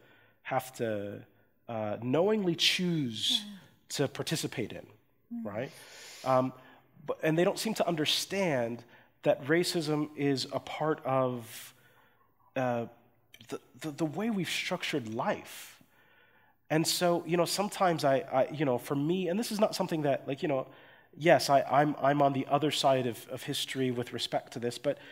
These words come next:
Speaker 1: on some parts, you know, I'm, I'm a cisgendered male, for example, and I know that, um, as a male, like, I, the sexism is just a part of the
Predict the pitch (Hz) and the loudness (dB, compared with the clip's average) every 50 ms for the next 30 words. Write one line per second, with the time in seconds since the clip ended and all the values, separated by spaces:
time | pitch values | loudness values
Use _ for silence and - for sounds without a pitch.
0 | - - - 160 180 175 - - 233 233 226 - - 180 - 196 196 185 170 - | -16 -6 0 0 0 0 0 -2 -2 -2 0 -4 -4 -4 -2 -2 0 0 0 4
1 | 139 147 165 175 156 - 127 139 147 143 131 - - - 139 - - - - 131 | 4 4 4 4 2 0 0 2 2 2 0 0 -2 -4 -4 -4 -2 0 0 0
2 | 131 135 139 127 131 123 113 107 104 107 120 151 160 - - - 120 113 107 107 | 0 0 -2 -2 0 2 2 2 2 0 -2 -4 -8 -12 -12 -8 -8 -8 -6 -4
3 | 117 110 113 117 - 165 175 175 - - - - - - - - _ _ - 160 | -4 -4 -4 -4 -6 -12 -12 -12 -14 -18 -20 -20 -20 -20 -20 -20 _ _ -4 0
4 | 170 180 180 185 180 180 185 190 180 165 165 156 139 - - - - - _ _ | 2 4 4 4 4 2 2 0 2 4 4 2 2 2 -4 -20 -20 -20 _ _
5 | _ _ _ _ _ _ _ - 123 135 135 131 131 127 123 - - - - _ | _ _ _ _ _ _ _ -2 2 4 4 4 2 0 -2 -4 -8 -14 -20 _
6 | _ _ _ _ _ _ _ _ _ _ _ _ _ _ _ _ _ _ _ _ | _ _ _ _ _ _ _ _ _ _ _ _ _ _ _ _ _ _ _ _
7 | _ _ _ _ - - 131 135 139 117 131 131 127 123 120 127 147 170 175 151 | _ _ _ _ -6 -2 0 2 2 2 0 -2 0 0 2 2 2 2 2 2
8 | 127 113 - 117 127 135 127 - - - 143 - - - 139 131 147 135 - - | 0 0 -2 0 0 0 0 -2 -4 -4 -4 -4 -6 -8 -6 -2 -2 -2 -2 -4
9 | - - - - - _ _ _ _ _ _ _ _ _ _ - - - - - | -12 -20 -20 -20 -20 _ _ _ _ _ _ _ _ _ _ -8 -4 -2 0 2
10 | 170 170 - - - 202 180 151 165 160 143 143 131 123 - - - - _ _ | 2 2 2 2 -2 -2 0 2 2 2 2 0 -2 -4 -8 -18 -20 -20 _ _
11 | _ - 131 113 117 175 - - 240 190 - - - - - - 131 160 160 156 | _ -6 -4 -2 -2 -2 -2 -2 -4 -4 -4 -6 -12 -12 -10 -6 -4 -2 -2 -2
12 | 131 113 110 107 104 92 90 | -2 -4 -6 -10 -10 -10 -12